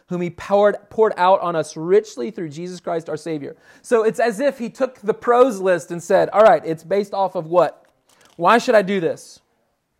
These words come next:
My goodness, my loving kindness,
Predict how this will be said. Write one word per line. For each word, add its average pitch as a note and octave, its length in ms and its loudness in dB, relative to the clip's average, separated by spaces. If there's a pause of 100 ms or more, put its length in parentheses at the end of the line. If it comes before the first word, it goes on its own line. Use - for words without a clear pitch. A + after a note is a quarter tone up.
(1120)
My D3+ 180 -8
goodness, B2 640 -14 (1160)
my F3 340 -4
loving C#3+ 420 -4
kindness, - 640 -20